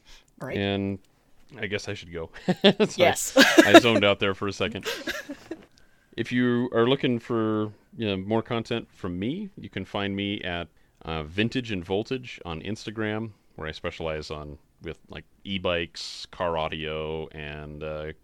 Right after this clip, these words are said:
Speaker 2: just car stuff. And kind of the same deal on YouTube. It's also Vintage and Voltage, except it's youtube dot com slash T O M A K Z E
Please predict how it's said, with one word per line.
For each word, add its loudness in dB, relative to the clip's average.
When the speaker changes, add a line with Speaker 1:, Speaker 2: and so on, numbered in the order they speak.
Speaker 2:
just -16
car -6
stuff. -12
And -2
kind -2
of -4
the -6
same -2
deal 0
on 0
YouTube. -4
It's -8
also -4
Vintage -6
and -6
Voltage, -4
except -10
it's -12
youtube -6
dot -2
com -6
slash -8
T -8
O -2
M -8
A -4
K -8
Z -10
E -10